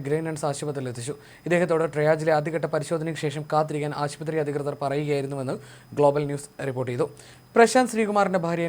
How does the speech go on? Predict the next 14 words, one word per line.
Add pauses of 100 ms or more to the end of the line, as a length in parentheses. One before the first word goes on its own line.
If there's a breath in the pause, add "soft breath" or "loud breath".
നിഹാരികയുടെ
പ്രതികരണം
ഇതിനകം (360 loud breath)
സാമൂഹ്യ
മാധ്യമങ്ങളിൽ
വ്യാപകമായി (100)
പ്രചരിക്കുന്നുണ്ട്. (1120)
പ്രശാന്ത്
ശ്രീകുമാറിൻ്റെ
മൃതദേഹത്തിന്
സമീപത്ത്
നിന്നുകൊണ്ടാണ് (420 loud breath)
നിഹാരിക
വൈകാരികമായി